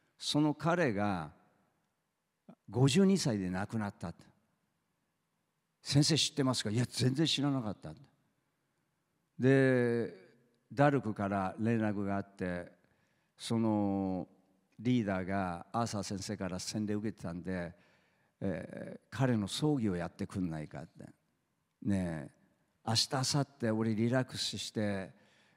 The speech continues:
えー、そして英気を養って、このフライデーナイト、そして週末にはリバーサイドアセンブリ教会のところでメッセージがあるんで、えー、ちょっと充電しようと思ったら急遽、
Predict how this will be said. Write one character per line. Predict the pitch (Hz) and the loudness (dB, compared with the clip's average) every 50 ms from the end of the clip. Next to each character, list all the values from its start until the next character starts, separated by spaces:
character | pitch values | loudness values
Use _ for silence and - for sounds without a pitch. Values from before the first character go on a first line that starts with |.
| _ - | _ -4
え | 107 110 107 104 98 101 98 101 | -2 -2 0 0 -2 -2 -2 -4
ー、 | |
そ | 98 - - 113 | -4 -4 -4 -4
し | - - | -4 -4
て | - 117 110 104 104 101 101 101 - - | -2 0 0 0 0 -2 -4 -6 -2 0
英 | 139 131 131 | 2 2 2
気 | - 123 | 2 2
を | 113 | 2
養 | 101 101 104 | 2 2 0
っ | - - 120 117 110 110 | -2 -2 -2 -2 -2 -2
て、 | - - - 110 101 104 92 85 - - _ _ _ _ _ _ _ _ _ _ _ _ _ | -4 -6 -4 -2 -2 -2 -4 -6 -10 -16 _ _ _ _ _ _ _ _ _ _ _ _ _
こ | - - 123 | -4 0 2
の | 123 117 117 113 113 110 110 107 107 107 104 85 - - | 4 4 4 4 4 4 4 2 2 2 0 -2 -4 0
フ | 127 | 4
ラ | 127 131 131 | 6 6 6
イ | 131 127 | 6 6
デ | 120 123 120 | 4 4 4
ー | 117 | 4
ナ | 120 117 | 4 2
イ | 110 104 | 2 0
ト、 | - - 104 | 0 -2 -4
そ | 98 - - 110 | -2 -2 -2 -2
し | - | 0
て | - 113 101 | 0 0 0
週 | - - 143 135 123 123 123 117 | 0 0 0 2 2 2 0 0
末 | - - | -2 -2
に | 120 117 113 | 0 2 2
は | 104 101 | 2 2
リ | 95 120 | 2 2
バ | 120 131 131 120 | 4 4 2 2
ー | |
サ | - - 123 120 | 2 2 2 2
イ | 120 | 2
ド | 107 117 113 113 107 - | 4 4 4 4 2 0
ア | - 110 | -2 -2
セ | - - 123 | 0 2 2
ン | 117 113 | 2 2
ブ | 117 | 2
リ | 113 113 104 | 2 0 0
教 | - 123 117 107 | 2 2 2 2
会 | - - 95 92 92 | 2 0 0 0 0
の | 92 95 92 | 0 -2 -2
と | - 110 | -2 -2
こ | 95 110 | 0 0
ろ | 117 113 | 2 2
で | 101 98 92 | 2 2 2
メ | 95 104 117 | 4 4 4
ッ | 123 | 2
セ | 107 - - 104 95 | 2 0 -2 -2 -2
ー | |
ジ | 90 82 90 90 87 87 87 90 - - - - - - _ - | -2 -2 -4 -4 -2 -4 -4 -6 -10 -14 -20 -20 -20 -20 _ -6
が | - 104 101 - - 113 | -2 -2 -2 0 2 2
あ | 117 | 4
る | 110 104 | 4 4
ん | 95 95 90 | 2 0 0
で、 | 85 92 90 85 78 76 - - - - - - - _ - | -2 -2 -2 -2 -4 -8 -12 -20 -20 -20 -20 -20 -20 _ -8
え | - 98 104 98 90 85 82 78 76 78 76 76 - - - | -4 -2 -2 -2 -2 -4 -6 -6 -8 -8 -8 -8 -10 -12 -14
ー、 | - - | -10 -4
ち | - 139 | -2 -2
ょ | |
っ | 131 | -2
と | - 110 | -2 -2
充 | 85 90 117 143 143 | 0 2 4 4 4
電 | 131 139 131 127 | 4 2 2 2
し | - - | 2 2
よ | 135 117 | 2 0
う | 101 | 0
と | - 98 | 0 -2
思 | 92 101 101 | -2 -2 -4
っ | |
た | - - - | -4 -6 -6
ら | 87 90 | -6 -6
急 | - - - - 165 | -6 -2 2 4 4
遽、 | 131 - - 101 78 | 4 4 0 -4 -6